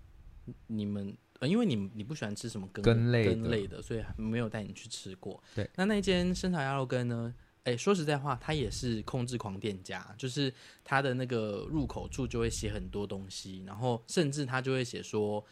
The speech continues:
Speaker 1: ，“我们这边都有录音，如果你有什么争议，欢迎调录音出来听。”
Speaker 2: 哇。
Speaker 1: 是这种比较拽的店家。那，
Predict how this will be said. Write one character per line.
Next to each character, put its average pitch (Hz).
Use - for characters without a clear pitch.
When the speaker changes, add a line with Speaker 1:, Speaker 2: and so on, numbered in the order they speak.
Speaker 1:
，“我 113
们 104
这 127
边 117
都 120
有 101
录 113
音， 101
如 123
果 127
你 117
有 113
什 117
么 92
争 120
议， 117
欢 123
迎 104
调 107
录 110
音 101
出 98
来 95
听。” -
Speaker 2:
哇。 147
Speaker 1:
是 -
这 143
种 127
比 104
较 113
拽 113
的 92
店 101
家。 -
那， 156